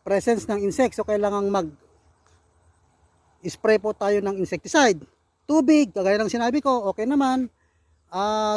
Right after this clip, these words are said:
tuloy-tuloy naman po yung pagpapatubig natin dyan. Ayan. So, ayan po. Ayan. Tuloy pa rin po yung pagpapatubig natin. Gamit po yung ating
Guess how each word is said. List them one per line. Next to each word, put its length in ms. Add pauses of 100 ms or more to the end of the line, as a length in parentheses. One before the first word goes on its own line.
tuloy-tuloy 400
naman 240
po 160
yung 400
pagpapatubig 640
natin 320
dyan. 320 (320)
Ayan. 320 (1500)
So, 320
ayan 240
po. 320 (880)
Ayan. 320 (1040)
Tuloy 240
pa 240 (480)
rin 160
po 160
yung 160
pagpapatubig 640
natin. 480
Gamit 320
po 240
yung 400
ating 560